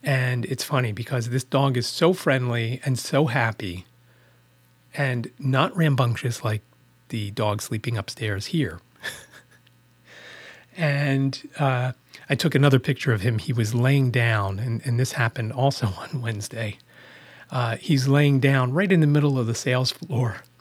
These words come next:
And so I took a picture of him. Well, evidently in the background, Michelle was doing the hot dog machine.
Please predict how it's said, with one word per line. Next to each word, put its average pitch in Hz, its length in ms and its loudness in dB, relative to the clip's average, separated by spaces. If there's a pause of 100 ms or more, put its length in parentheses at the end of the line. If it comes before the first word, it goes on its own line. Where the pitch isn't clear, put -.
(180)
And 185 100 0
so 175 120 2
I 165 40 4
took 180 200 2
a - 20 -2
picture 185 320 0
of 95 80 2
him. 90 180 -6 (540)
Well, 143 200 4
evidently 156 480 4
in 160 100 4
the 151 80 2
background, 113 800 0 (280)
Michelle 156 340 2
was 127 140 2
doing 123 240 0
the 104 80 -4
hot 120 220 -4
dog 107 240 -6
machine. 113 400 -14